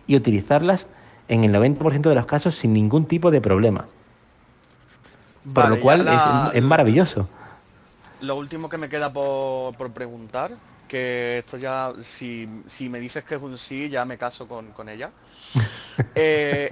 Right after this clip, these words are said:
Speaker 2: es, es, por ejemplo, me puede permitir, en el sentido de, ya no solamente a nivel de interfaz, sino a nivel de código, de, por ejemplo,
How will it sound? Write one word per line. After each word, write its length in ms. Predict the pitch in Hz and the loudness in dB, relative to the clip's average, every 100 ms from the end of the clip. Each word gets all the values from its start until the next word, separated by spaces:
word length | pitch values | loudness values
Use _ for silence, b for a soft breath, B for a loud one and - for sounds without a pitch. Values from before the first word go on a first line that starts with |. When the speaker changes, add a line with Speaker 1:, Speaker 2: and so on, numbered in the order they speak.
| - | -2
Speaker 2:
es, 180 | 175 160 _ | 0 0 _
es, 120 | 143 - - - - _ _ _ _ _ _ _ | -12 -12 -10 -10 -10 _ _ _ _ _ _ _
por 100 | - - | -20 -10
ejemplo, 480 | 185 190 165 165 147 151 | -8 -8 -8 -8 -8 -8
me 220 | 151 143 | -10 -10
puede 280 | 139 165 185 | -6 -6 -4
permitir, 680 | 185 165 151 127 151 123 104 _ _ | -8 -10 -14 -12 -12 -12 -14 _ _
en 140 | 139 | -12
el 120 | 135 131 | -12 -14
sentido 520 | 131 131 156 147 123 | -18 -14 -12 -10 -10
de, 200 | 127 110 131 | -12 -14 -10
ya 140 | 147 | -10
no 80 | 165 | -10
solamente 420 | 190 185 170 151 | -10 -10 -12 -10
a 40 | 156 - | -12 -10
nivel 160 | 147 | -12
de 80 | 139 | -12
interfaz, 460 | 131 127 120 143 127 | -12 -14 -12 -12 -12
sino 180 | 127 127 | -12 -12
a 40 | |
nivel 300 | 127 127 147 | -10 -8 -8
de 100 | 165 147 | -8 -8
código, 420 | 147 127 113 113 | -10 -8 -10 -10
de, 120 | 123 | -10
por 200 | 117 143 | -8 -8
ejemplo, 500 | 135 - 139 117 123 | -8 -8 -10 -10 -18